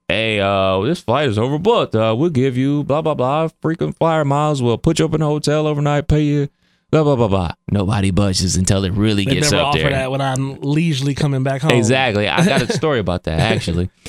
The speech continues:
Speaker 1: So he got dragged off the flight 'cause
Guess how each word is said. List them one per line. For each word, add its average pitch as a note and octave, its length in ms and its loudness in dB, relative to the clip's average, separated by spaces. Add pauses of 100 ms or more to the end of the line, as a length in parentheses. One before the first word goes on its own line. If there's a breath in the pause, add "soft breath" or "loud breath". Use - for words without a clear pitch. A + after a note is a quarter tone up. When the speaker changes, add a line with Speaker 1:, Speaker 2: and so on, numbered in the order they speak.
(220 loud breath)
Speaker 1:
So E3+ 560 2
he G#3+ 100 0
got D3 280 0
dragged C3 480 0
off B2+ 180 0
the A#2+ 100 -6
flight A2+ 360 -2
'cause G#2 280 -2